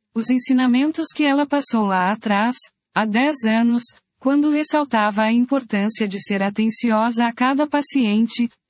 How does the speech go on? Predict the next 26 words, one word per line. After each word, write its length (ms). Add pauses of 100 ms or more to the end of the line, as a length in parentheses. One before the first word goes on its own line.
tentando 520
ao 140
máximo 500
atendê-los 680
segundo 480
suas 340
reais 460
possibilidades 1040
e 100
anseios. 640 (840)
Ser 360
um 140
bom 220
profissional 760
da 120
saúde 480
estética 720
vai 180
então 420
muito 360
além 320
de 120
conhecer 540
procedimentos 920
e 100
técnicas. 800